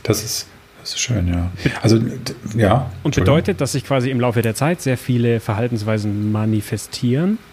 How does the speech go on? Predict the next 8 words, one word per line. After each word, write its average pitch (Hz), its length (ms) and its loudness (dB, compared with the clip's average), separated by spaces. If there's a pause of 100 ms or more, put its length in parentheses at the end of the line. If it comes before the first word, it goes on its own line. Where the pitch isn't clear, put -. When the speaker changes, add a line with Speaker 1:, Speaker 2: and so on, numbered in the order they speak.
Speaker 2:
und 113 500 2 (1080)
dann 135 220 2
auch 143 260 -2
ins 131 420 -2 (800)
Unterbewusste, 151 680 0
ins 139 200 -6
Unbewusste 135 580 -2
verschwinden 127 880 0